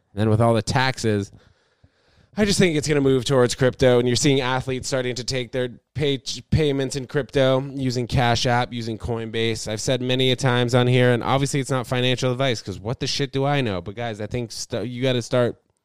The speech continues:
going half and half. Even Kevin O'Leary, you guys know this guy, the shark from Shark Tank, Kevin O'Leary.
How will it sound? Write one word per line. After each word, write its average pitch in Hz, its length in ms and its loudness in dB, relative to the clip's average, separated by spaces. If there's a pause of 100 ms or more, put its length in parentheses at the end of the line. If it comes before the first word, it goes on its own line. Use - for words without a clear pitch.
(260)
going 120 220 6
half 120 300 0
and 107 80 -8
half. 113 340 -8
Even 311 300 2
Kevin 233 320 0
O'Leary, 160 640 2 (260)
you 123 80 -8
guys 143 200 0
know 151 120 6
this 147 140 4
guy, 143 160 4
the 127 100 2
shark 139 480 4
from 110 180 -6
Shark 131 320 2
Tank, 131 260 4
Kevin 127 200 2
O'Leary. 123 460 4